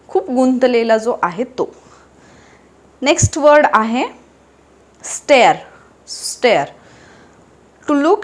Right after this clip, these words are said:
at somebody or something for a long time because you are surprised or shocked. काहीतरी तुम्ही असं पाहताय, म्हणजे एखाद्याकडे असं टक लावून पाहणं. का? कारण तुम्हाला त्या, ती गोष्ट पाहिल्यामुळे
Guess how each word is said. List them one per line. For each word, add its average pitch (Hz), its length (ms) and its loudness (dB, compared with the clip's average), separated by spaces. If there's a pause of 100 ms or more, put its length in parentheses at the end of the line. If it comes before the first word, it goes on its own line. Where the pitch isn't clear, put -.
(140)
at 269 320 -2
somebody 240 380 2 (100)
or 226 60 0
something 254 500 -4
for 220 200 -4
a 233 120 0
long 233 360 2
time 185 400 -2
because 208 300 0
you 202 160 -6
are 196 120 -2
surprised 175 720 -2
or 185 120 -2
shocked. 185 600 -6 (300)
काहीतरी 320 460 0
तुम्ही 285 260 -6
असं 254 200 -6
पाहताय, 190 380 -10 (800)
म्हणजे 226 220 -4
एखाद्याकडे 269 420 -2
असं 302 140 -2 (180)
टक 302 180 2
लावून 262 260 0
पाहणं. 202 260 -6
का? 285 260 2 (260)
कारण 262 280 4 (640)
तुम्हाला 285 480 0 (220)
त्या, 285 280 4 (320)
ती 269 60 -4
गोष्ट 269 320 0
पाहिल्यामुळे 247 720 0